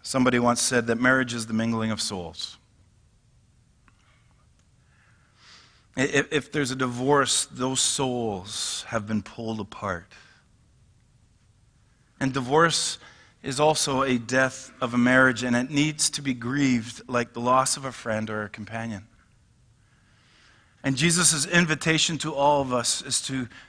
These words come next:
to go literally to the heart of our wounds and name the pain and understand it and seek to pull it apart and try to understand and come back together again and let him heal it.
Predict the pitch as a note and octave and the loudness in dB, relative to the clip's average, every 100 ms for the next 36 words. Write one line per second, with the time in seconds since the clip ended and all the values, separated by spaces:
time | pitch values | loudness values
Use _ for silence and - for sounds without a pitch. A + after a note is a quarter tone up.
0 | _ - B2+ C3 D#3 D3+ C3+ C#3+ C#3+ D#3 | _ -10 -2 4 6 6 2 0 0 2
1 | D#3+ D#3 D3 C#3 C3 - C#3 C#3+ D3 D3 | 2 0 -2 0 0 0 4 4 4 0
2 | C3 B2+ B2+ B2+ C3+ C3 B2+ - C3+ C3 | 0 2 2 2 2 2 0 -2 -2 2
3 | C#3 D#3 D#3 C#3+ - C#3 C3 B2 A#2+ A2+ | 2 0 0 -4 -4 -2 0 0 -2 -4
4 | - - - C3+ C#3+ C#3+ - C#3 C3+ C#3 | -12 -14 -2 2 2 0 -2 0 0 2
5 | C#3+ C3 - - D#3 - - - D3+ D#3 | -2 -2 -2 0 -2 -6 -16 -8 -4 -2
6 | D3 C#3 C3 C3 C3+ C3+ C#3+ C#3 - C3 | 0 0 -2 -2 -2 0 0 0 -4 -2
7 | A#2+ A#2+ A#2 A2+ A#2+ A#2 A2+ A2 _ A#2 | -2 -2 -4 -6 -2 2 0 0 _ -12
8 | A2+ A#2 A2+ A2+ A2 G#2+ - - - - | -8 -6 -6 -6 -6 -6 -8 -16 -16 -6
9 | A2 A2 G2+ - G2+ F#2 G2+ G2+ G2 F#2+ | -2 0 -2 -4 -8 -8 -10 -8 -6 -8